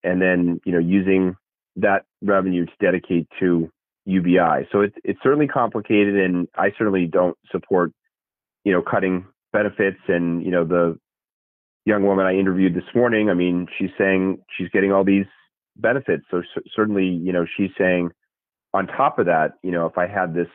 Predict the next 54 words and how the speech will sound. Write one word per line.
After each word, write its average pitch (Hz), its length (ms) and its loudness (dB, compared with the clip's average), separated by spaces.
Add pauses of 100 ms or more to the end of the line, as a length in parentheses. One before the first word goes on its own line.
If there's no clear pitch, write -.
(420)
four 107 140 2
hundred 98 180 2
dollars 87 240 2
a 87 40 -6
month, 87 300 -2
then, 92 460 0
you 90 80 -4
know, 85 120 0
I'd 80 140 -2
be 87 100 -2
more 82 300 0
secure. 78 440 -2 (680)
So 87 80 2
I 85 60 4
wanna 87 200 2
be, 82 260 0 (160)
you 87 80 -2
know, 78 120 -2
clear 101 260 0
on 87 100 0
that. 78 220 0 (520)
But, 87 200 0
um, 82 380 0 (120)
but 107 120 2
no, 120 180 4
I, 98 220 2 (100)
I, 92 260 0 (180)
I 90 100 -2
think 113 280 -4
that, 101 160 0 (200)
you 104 80 -4
know, 95 240 0
we 98 100 -2
have 98 140 2
one 98 120 2
of 98 60 0
the 95 60 0
richest 104 380 -2
states 107 300 2
in - 40 -6
the 101 120 -4
country. 113 480 0 (240)
There 92 140 2
are 95 180 4
ways 95 340 4
to 92 60 -2
raise 92 260 2
taxes 98 380 -4
on 92 120 0
the 90 40 -2
wealthy. 95 400 0
There 87 160 2
are 92 200 2
companies, 92 520 -4